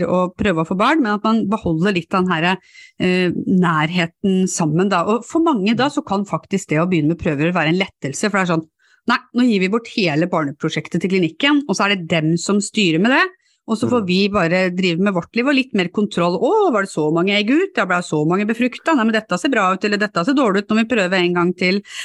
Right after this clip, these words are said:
Speaker 1: Så
Speaker 2: Ja.
Speaker 1: det kan for mange menn også være en sånn lettelse at, «Ok, nå er det ikke meg det beror på hver måned, det er ikke jeg som skal stå der og trøste hver, eh, mislykka måned med den her,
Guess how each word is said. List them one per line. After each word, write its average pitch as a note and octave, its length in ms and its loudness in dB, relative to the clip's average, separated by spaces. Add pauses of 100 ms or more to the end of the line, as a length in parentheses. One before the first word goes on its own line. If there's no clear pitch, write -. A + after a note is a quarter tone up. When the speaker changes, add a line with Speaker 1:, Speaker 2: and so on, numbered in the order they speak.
Speaker 1:
Så A2 100 2
Speaker 2:
Ja. - 60 2
Speaker 1:
det E4 120 0
kan G#4 160 0
for G4+ 240 0
mange D4+ 260 4
menn A3+ 280 2
også G3+ 280 -2
være F#3 220 0
en F#3 80 0
sånn F3+ 220 0 (680)
lettelse G#3+ 440 -2
at, G#3 140 -6
«Ok, C#4 160 -2 (260)
nå A#3+ 120 2
er G#3 180 2
det E3+ 100 -8
ikke G3+ 180 2
meg D#3+ 320 0
det F3 140 0
beror F3 340 2
på G3 120 -2
hver F3 140 0
måned, F#3+ 240 0
det G3 100 0
er - 20 -16
ikke G#3 180 0
jeg E3 200 0
som G#3 140 -2
skal F#3+ 180 -2
stå F#3 260 0
der E3 140 2
og F#3 80 -4
trøste F3+ 520 -4
hver, F3 580 0
eh, F3 220 0
mislykka F#3+ 800 0
måned F#3+ 800 0
med F3+ 300 2
den F3 180 0
her, F3 220 2